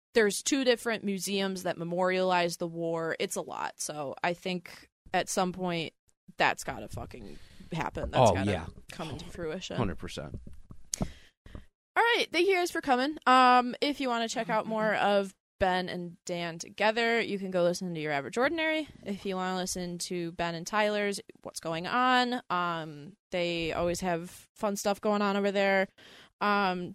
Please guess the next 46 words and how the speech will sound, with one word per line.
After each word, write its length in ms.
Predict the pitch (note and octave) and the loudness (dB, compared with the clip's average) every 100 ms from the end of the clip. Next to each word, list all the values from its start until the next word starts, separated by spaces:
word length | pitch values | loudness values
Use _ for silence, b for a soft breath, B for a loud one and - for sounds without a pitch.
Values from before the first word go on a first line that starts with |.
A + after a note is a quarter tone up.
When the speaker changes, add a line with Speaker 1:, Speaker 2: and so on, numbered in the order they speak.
| - | 2
Speaker 1:
Dan, 320 | A3 A3 G#3+ | 4 4 4
you're 180 | A3+ C4 | 2 2
on 380 | G#3 F#3 F3+ D#3+ | 2 0 -2 -4
a 80 | F#3+ | 0
lot. 220 | G3+ G3 | 4 4
You're 100 | F#3+ | 2
on 120 | F#3 | 0
Eat 180 | - A#3 | -2 -6
Sleep 280 | - D4+ D4 | -2 -4 0
List. 320 | A3 G3+ A#3 | 4 4 4
Speaker 2:
I'm 80 | A#2 | 2
on 120 | A2+ | 2
Eat 220 | G#2+ A2+ | 2 -2
Sleep 340 | G#2 B2+ A#2+ - | -2 0 0 2
List, 480 | A2 G#2+ G#2 - F#2+ | 2 2 2 -2 -4
um, 440 | G2+ G2 G2 G2 F2+ | 0 0 0 -2 0
Y 200 | G#2 G2+ | 2 2
A 280 | G#2 G2+ F#2+ | 2 0 2
O. 420 | F#2+ G2 G2 G2 - _ _ _ | 2 2 2 0 -6 _ _ _
I 220 | A2 A2+ F2+ | -2 -2 -2
frequently 680 | - - A#2 G#2+ G2+ G2 F#2 | -12 -4 -4 -2 -4 -4 -4
guest 360 | G2 F#2+ - | -2 -4 -4
on 160 | G2 F2 | -6 -4
other 240 | F#2 F#2 | -4 -4
people's 380 | D#2+ F#2+ F#2+ F#2 | -4 -6 -6 -8
shows, 500 | - F#2 F2 E2+ - | -4 -4 -2 -4 -8
and 320 | - F2+ E2+ D#2 - | -8 -6 -8 -10 -12
you 340 | A2 G#2 G#2+ | -12 -10 -10
can 160 | - A2 | -6 -4
just, 240 | F#2+ - | -4 -6
you 100 | B2 | -6
could 120 | A#2+ | -6
just 180 | - - | -8 -10
catch 220 | - - | -10 -12
me 160 | D2+ C2 _ _ - _ | -14 -16 _ _ -20 _
everywhere, 600 | G#2+ F2 F#2+ E2+ F2 F#2 - | -2 -2 -2 -2 -2 -4 -4
Speaker 1:
Yeah. 180 | G#2+ G#3 | 2 2
Speaker 2:
anywhere 200 | G#2+ G2+ | 4 2
and 80 | F#2+ | 0
everywhere. 460 | F#2 F2 F#2 F2 F#2 | -2 -4 -4 -4 -4
Speaker 1:
Everywhere 300 | A3+ A3 A3 | -4 -2 -2
on 80 | G3+ | -2
this 160 | G3+ G3+ | -6 -6
network. 380 | F#3+ F#3 F3+ G3+ | -8 -6 -8 -4
We 60 | |
Speaker 2:
Yes. 100 | F#3+ | -4